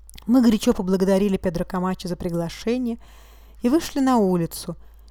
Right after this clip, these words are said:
Здесь я пояснил тетушке Хулии, что он оказал нам величайшее доверие, посвятив свою тайну, и этим растрогал меня. Тетушка была очень довольна. Она никогда не предполагала, что представители интеллигенции могут быть такими забавными.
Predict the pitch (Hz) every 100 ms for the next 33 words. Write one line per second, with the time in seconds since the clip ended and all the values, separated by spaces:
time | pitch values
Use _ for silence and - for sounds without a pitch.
0 | - - 180 220 226 - 214 190 226 214
1 | 226 208 190 214 - - 294 240 196 -
2 | 208 202 202 208 190 214 208 196 190 190
3 | - 202 190 - 233 220 262 330 311 196
4 | - 180 202 - 196 - 180 190 190 -
5 | 202 185 170 165 - - - - 202 190
6 | 208 208 196 - 196 180 165 170 170 170
7 | 170 - - - - - - - - 427
8 | - - 220 220 214 - 208 208 196 170
9 | 160 175 269 359 339 320 294 208 180 165
10 | 180 - 190 185 185 285 302 233 - -
11 | 185 - - 196 202 196 185 180 - 185
12 | 170 240 349 - - 240 190 185 175 175
13 | - 175 - 214 214 185 190 175 165 160
14 | 165 160